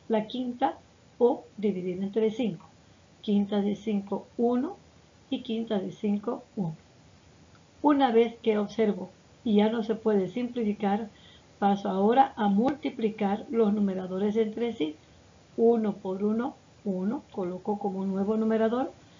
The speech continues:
Y uno por tres, tres, coloco un tres como denominador. También observamos en el resultado, cuando el numerador es menor que el denominador, es una fracción propia.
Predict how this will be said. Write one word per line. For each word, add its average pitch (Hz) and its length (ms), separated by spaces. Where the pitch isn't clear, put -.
Y 277 240
uno 247 360
por 190 220
tres, 220 300
tres, 233 400
coloco 196 540
un 247 200
tres 214 300
como 202 300
denominador. 190 600
También 208 320
observamos 240 640
en 254 160
el 254 80
resultado, 226 640
cuando 190 280
el 190 60
numerador 190 640
es 233 200
menor 208 400
que 208 100
el 185 80
denominador, 220 680
es 208 120
una 220 220
fracción 208 420
propia. 226 420